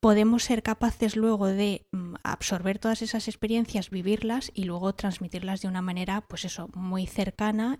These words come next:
sin que nuestras fotos tengan por qué estar hechas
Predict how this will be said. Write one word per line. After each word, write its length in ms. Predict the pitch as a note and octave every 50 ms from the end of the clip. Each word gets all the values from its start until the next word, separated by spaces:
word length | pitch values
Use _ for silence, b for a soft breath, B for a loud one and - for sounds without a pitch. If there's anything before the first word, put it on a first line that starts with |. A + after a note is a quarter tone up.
| -
sin 520 | - - - - - G#3+ G3 G3 G3+ G#3 G3 - -
que 300 | - F#3+ F#3+ G3+ G3+ G#3
nuestras 400 | G3+ F#3 F3 - - - F3 -
fotos 300 | - F#3 - - F#3+ -
tengan 260 | - F#3+ F#3+ F#3+ F#3+ F#3
por 160 | - F3+ -
qué 100 | - F#3
estar 240 | - - G3 F3 F#3+
hechas 400 | F3+ - - G3+ G3+ - -